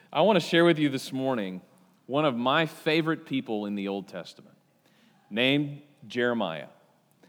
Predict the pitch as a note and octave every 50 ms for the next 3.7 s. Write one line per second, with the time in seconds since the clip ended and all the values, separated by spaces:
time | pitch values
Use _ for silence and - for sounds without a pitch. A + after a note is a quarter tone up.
0 | _ _ _ _ _ _ _ _ _ _ _ - C#3 C#3+ D3 D3+ D3 C#3 F3 E3+
1 | E3 D#3 D3+ F3 G3+ A#3+ C4 C4 A#3+ A#3 G3+ - - - F3 E3+ F3 F#3 F#3+ G3
2 | G3 G3+ F#3+ F#3 - - - - - - - - _ _ - A#2+ A2 B2+ D#3 F3
3 | G3 G3+ F#3+ F3+ E3 E3 E3+ F3 F3+ F#3 F#3 F#3+ F#3 E3+